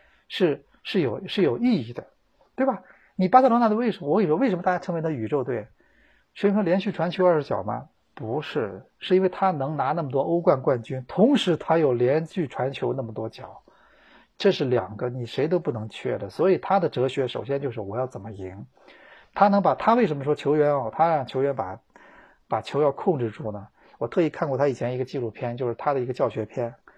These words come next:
他当时还在巴塞尔，他说他为什么，我们要，为什么要这么，这么踢？他当时分析心理学，就是当我连续传球的时候，对方是什么个心理？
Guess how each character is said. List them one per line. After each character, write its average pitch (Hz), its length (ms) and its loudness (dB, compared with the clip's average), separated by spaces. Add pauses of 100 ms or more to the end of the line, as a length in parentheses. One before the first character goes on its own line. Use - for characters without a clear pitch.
(220)
他 151 120 0
当 151 180 0
时 143 80 -8
还 147 140 -6
在 151 80 -2
巴 143 180 0
塞 143 140 0
尔， 101 100 -2
他 123 120 -6
说 139 180 -4
他 139 100 -6
为 143 180 -2
什 127 120 -8
么， 120 80 -6
我 107 80 -8
们 135 100 -6
要， 139 60 0
为 170 100 0
什 - 120 -6
么 120 80 -4
要 113 80 -2
这 135 100 -6
么， 107 180 -6 (720)
这 - 80 -4
么 - 100 -6
踢？ - 380 -4 (720)
他 - 120 -4
当 156 120 4
时 151 60 -2
分 170 200 0
析 147 140 -8
心 190 240 0
理 113 120 -4
学， 107 240 -8
就 151 120 -2
是 123 240 -4 (540)
当 202 160 6
我 147 120 6
连 127 240 2
续 180 140 0
传 120 240 -2
球 120 180 -4
的 120 60 -4
时 117 80 -8
候， 104 80 -4
对 160 240 -2
方 147 180 -2
是 139 60 -6
什 113 140 -8
么 120 80 -10
个 123 60 -8
心 120 280 -8
理？ 110 160 -12